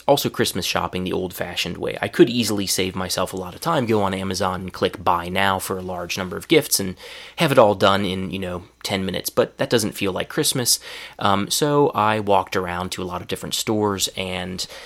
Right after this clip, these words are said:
when necessary, I called them on a landline telephone. Um,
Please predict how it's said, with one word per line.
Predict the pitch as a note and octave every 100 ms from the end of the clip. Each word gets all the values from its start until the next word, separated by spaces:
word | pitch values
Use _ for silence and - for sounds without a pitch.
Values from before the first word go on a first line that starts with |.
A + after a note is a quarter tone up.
| -
when | F#3 G3
necessary, | B2+ A2+ G#2+ G#2 G2
I | F#2
called | - F#2 F#2
them | F#2 F#2
on | F2+ F2+ F2+
a |
landline | F2+ F2+ F2+ F2+ F2+ F2
telephone. | - F#2+ F#2+ G2 F#2 F2+ - - - - -
Um, | - G2 F#2+ F#2+ F#2